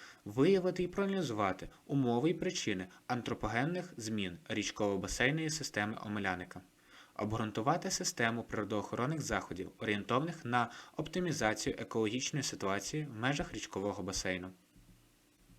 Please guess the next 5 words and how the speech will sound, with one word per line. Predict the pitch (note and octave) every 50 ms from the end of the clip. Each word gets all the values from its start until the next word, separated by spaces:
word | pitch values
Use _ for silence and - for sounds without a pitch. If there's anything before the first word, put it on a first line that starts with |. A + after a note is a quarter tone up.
| - _ _ _ _ _ _ - - - - _
Об'єкт. | B2 A#2+ A#2 G#2+ G#2+ G#2 F#2 F2+ - - - - - - - _ -
Басейн | - F#2+ G2 - - F#2+ G#2+ B2 C3+ C3
річки | G2+ G#2 G2 - - - G2+
Омеляник. | F#2+ F#2 F#2+ F#2+ F#2+ F2+ F2+ F#2 F2+ - - - _ _ _ _ _ _ _ _ _
Предмет. | - B2+ A#2+ A#2+ A2 G2 F#2 F2 F2 - -